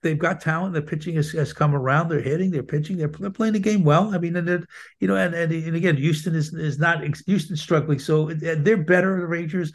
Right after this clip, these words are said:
but the fact that Houston is struggling is really making that what it is as much as it is anything else. So,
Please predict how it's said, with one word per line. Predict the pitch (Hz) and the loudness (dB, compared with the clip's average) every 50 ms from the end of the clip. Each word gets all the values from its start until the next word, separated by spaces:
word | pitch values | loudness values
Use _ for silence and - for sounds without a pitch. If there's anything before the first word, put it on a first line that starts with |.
| - - - _ | -14 -20 -8 _
but | - 156 | -2 0
the | 151 | 2
fact | 147 202 190 170 151 | 2 4 2 2 2
that | 156 127 | 2 2
Houston | 131 165 208 185 - - 156 | 4 4 4 2 2 0 0
is | 147 131 | 0 0
struggling | - - 196 170 160 151 139 131 123 | 0 0 2 2 2 2 0 -2 -2
is | 123 120 127 | -4 -4 -4
really | 131 131 131 127 | -4 -4 -4 -2
making | 120 127 120 - - 120 113 | -2 -2 -2 -2 -6 -6 -4
that | 117 113 110 - - _ _ - | -4 -4 -4 -6 -10 _ _ -12
what | 131 120 117 117 113 113 | -8 -2 0 0 0 0
it | 110 110 | 0 0
is | 113 107 101 98 | 0 -2 -2 -2
as | 110 107 | -4 -4
much | 110 113 107 - 135 | -4 -6 -6 -6 -8
as | 110 104 | -8 -6
it | 107 107 | -6 -6
is | 107 101 104 | -6 -4 -4
anything | 107 104 104 98 - 110 104 | -4 -4 -4 -6 -8 -8 -6
else. | 104 104 101 - | -6 -8 -8 -6
So, | - 143 127 120 | -6 -6 -6 -6